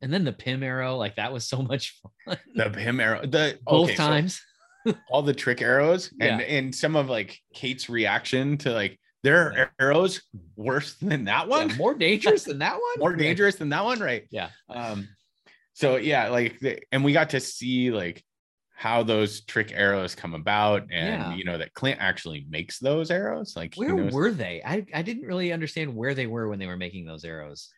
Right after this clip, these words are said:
Speaker 2: I don't know, but you know what? Like,
Speaker 1: I
Speaker 2: I
Speaker 1: don't
Speaker 2: stopped caring where
Speaker 1: Right.
Speaker 2: people
Speaker 1: <laughs> Right.
Speaker 2: were, uh,
Speaker 1: Yeah.
Speaker 2: honestly,
Speaker 1: Yeah.
Speaker 2: after the, <laughs> after the, uh,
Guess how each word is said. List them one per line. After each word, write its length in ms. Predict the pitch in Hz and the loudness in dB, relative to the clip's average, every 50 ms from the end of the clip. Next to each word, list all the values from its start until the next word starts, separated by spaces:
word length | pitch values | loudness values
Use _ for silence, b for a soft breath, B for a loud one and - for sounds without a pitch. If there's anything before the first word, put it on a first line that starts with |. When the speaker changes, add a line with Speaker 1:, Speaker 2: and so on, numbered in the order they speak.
| b b b b _ | b b b b _
Speaker 2:
I 100 | 107 113 | 2 2
don't 220 | 113 110 101 73 - | 4 2 0 0 0
know, 260 | 92 87 87 85 82 | -2 0 0 -2 -2
but 140 | - 117 110 | -2 -2 0
you 100 | 113 123 | 2 2
know 160 | 123 123 123 123 | 2 2 4 4
what? 280 | 120 123 120 117 - | 4 2 2 0 -2
Like, 300 | 117 110 101 104 - - - | -4 -2 -2 -2 -4 -4 -2
Speaker 1:
I 120 | 120 123 | 0 2
Speaker 2:
I 60 | 156 170 | 2 2
Speaker 1:
don't 80 | 165 | 0
Speaker 2:
stopped 400 | 160 - 117 113 113 - - - - - | -2 -2 0 0 0 -2 -4 -12 -8 -2
caring 360 | - 98 98 101 101 104 104 | 0 2 2 2 2 0 0
where 140 | 101 98 98 | -2 0 0
Speaker 1:
Right. 120 | 135 123 - | -2 -2 -2
Speaker 2:
people 380 | 107 107 104 101 95 90 85 | -4 -6 -4 -4 -4 -4 -2
Speaker 1:
<laughs> 40 | 87 | 0
Right. 120 | 90 92 95 | 2 2 4
Speaker 2:
were, 380 | 101 107 113 120 117 107 - _ _ _ | 4 4 4 2 0 -2 -4 _ _ _
uh, 80 | 98 92 | -2 0
Speaker 1:
Yeah. 200 | 92 90 87 - - - | 0 0 -2 -4 -6 -2
Speaker 2:
honestly, 720 | 101 107 110 110 110 110 - - 113 117 113 113 117 - B B B B B B B - | 0 0 2 2 0 -2 -4 -6 -4 -4 -2 -2 -4 -8 B B B B B B B -10
Speaker 1:
Yeah. 160 | 104 90 82 | -8 -6 -2
Speaker 2:
after 720 | 92 98 104 - - - 110 104 104 101 101 98 - - - | 0 0 0 0 -2 -2 0 2 4 4 2 2 0 -4 -8
the, 520 | 104 98 95 92 92 92 90 90 85 - - | -8 -6 -4 -4 -2 -2 -4 -4 -6 -8 -8
<laughs> 1400 | 113 131 131 - - - - _ _ _ - - - - _ _ _ _ - - - - - - - _ _ | -8 -8 -8 -8 -12 -16 -18 _ _ _ -20 -20 -20 -20 _ _ _ _ -20 -18 -18 -18 -20 -20 -20 _ _
after 360 | 90 107 107 107 - 120 107 | -4 -4 -4 -2 0 0 0
the, 140 | 95 101 92 - - _ _ _ _ _ _ | 0 -2 -4 -8 -12 _ _ _ _ _ _
uh, 360 | 92 87 85 85 85 85 82 | -4 -4 -2 -2 -2 -2 -4